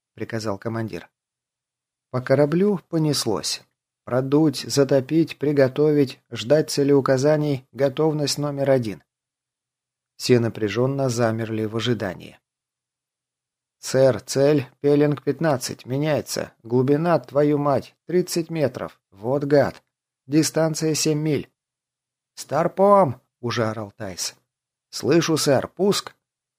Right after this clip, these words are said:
«Пуск по Пелингу, без проведения полной подготовки. Я на контроле». «Понял». Кэп отрывался от телефонной трубки.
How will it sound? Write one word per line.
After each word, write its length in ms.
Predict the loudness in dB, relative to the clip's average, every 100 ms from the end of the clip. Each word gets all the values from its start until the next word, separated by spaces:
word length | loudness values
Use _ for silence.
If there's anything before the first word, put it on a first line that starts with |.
| _ _ -2
«Пуск 320 | 0 0 0
по 140 | -2
Пелингу, 480 | 4 4 4 2 0
без 200 | 0 -2
проведения 580 | 2 2 2 2 2 0
полной 360 | 0 2 2 0
подготовки. 760 | -2 0 2 2 2 -4 -10 _
Я 260 | -4 -2
на 120 | 0 0
контроле». 580 | 0 2 4 4 2 _ _ _ _ _ _ _ -8
«Понял». 480 | -4 0 0 -2 -4 _ _ _ _ _ _ _ _ _ _ _ _ _ _ _
Кэп 180 | -2 0
отрывался 640 | 0 2 4 4 2 0
от 80 | -4
телефонной 600 | -2 -2 0 0 0 -2
трубки. 580 | -4 -6 -8 -12 -16 -16